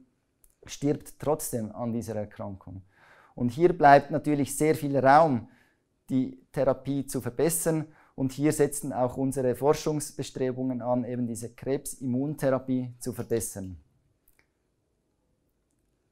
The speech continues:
Eine Möglichkeit, die Immuntherapie zu verbessern, ist, dass man die Immunzellen anstatt im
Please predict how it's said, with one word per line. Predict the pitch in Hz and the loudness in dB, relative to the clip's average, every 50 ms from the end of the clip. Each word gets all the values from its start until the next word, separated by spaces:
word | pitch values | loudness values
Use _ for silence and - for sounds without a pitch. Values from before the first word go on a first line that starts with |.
| _ _ _ _ _ _ _ _ _ _ | _ _ _ _ _ _ _ _ _ _
Eine | - - 160 180 180 | 8 8 8 8 8
Möglichkeit, | 170 165 175 180 190 - - 156 151 156 165 - - - - | 6 6 6 4 2 0 2 2 2 2 2 0 -10 -16 -8
die | - 135 127 - - | -6 -6 -6 -4 -2
Immuntherapie | 139 127 143 175 214 240 240 202 170 160 156 - 160 139 - | -2 0 0 2 2 2 4 4 4 4 4 0 -2 -6 -6
zu | - - | -8 -12
verbessern, | 120 - 113 - 135 160 202 202 - - 127 113 110 | -10 -10 -8 -4 -2 -2 -2 -4 -4 -4 -4 -4 -4
ist, | - - 127 120 - - - - - | -6 -8 -8 -8 -8 -10 -14 -8 -6
dass | 120 120 - - | -6 -6 -4 -2
man | 120 117 113 113 | -2 -2 -2 -4
die | - - - | -8 -10 -6
Immunzellen | 123 123 127 131 135 143 160 165 - 135 123 120 120 - | -4 -2 0 2 2 0 0 0 0 0 2 2 0 0
anstatt | - 131 123 120 - 123 117 117 - | 0 0 -2 0 -2 -4 -6 -6 -8
im | - 127 123 104 101 98 | -12 -8 -8 -8 -8 -10